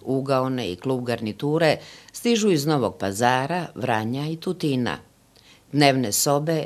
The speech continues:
delo su takođe matisa i jele. U salonu nameštaja Univerzal u Novom Selu prodaju dušeke koje pravi firma Tin Madrac iz Preljine. Imaju ih u tri varijante,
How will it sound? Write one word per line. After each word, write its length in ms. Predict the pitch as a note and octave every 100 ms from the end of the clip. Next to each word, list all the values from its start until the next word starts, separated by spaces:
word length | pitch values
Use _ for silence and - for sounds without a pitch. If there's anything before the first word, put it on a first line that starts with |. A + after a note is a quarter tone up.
| -
delo 360 | G#2+ B2 A2+ A#2
su 300 | - B2+ -
takođe 460 | F3+ F3 D3 A#2+ B2 -
matisa 640 | A#2+ A2 A#2 G2 - B2+ -
i 160 | E3 D3+
jele. 380 | A2+ E2+ C#2+ - _ _ _ _ _ _ _ - - - -
U 80 | G#3+
salonu 400 | G#3+ A#3 C#4+ D4+
nameštaja 540 | A3 A3 A#3+ - G#3
Univerzal 560 | D#3+ D3+ C#3 C#3 D3 F3
u 60 | D3
Novom 340 | C3+ B2+ G#2+
Selu 480 | - C3 B2+ F3+ E3+
prodaju 480 | - C#3 C3 C3 B2
dušeke 540 | A2+ A2+ D3 D3 C#3+
koje 240 | - A2
pravi 360 | F#2+ B2+ B2 B2+
firma 500 | G#2+ C3 B2+ B2+ A2
Tin 320 | - - C3+
Madrac 640 | B2 F#2+ G#2 G#2+ B2 A#2 C#3
iz 180 | C3+
Preljine. 600 | - D#3 D3 C#3 C3 D#2+ - - - -
Imaju 380 | - F#3+ F3+ F3
ih 240 | E3+ -
u 100 | D#3+
tri 280 | D#3 F3 F3
varijante, 760 | B2+ A#2 A#2+ G#2 G2+ F#2+ E2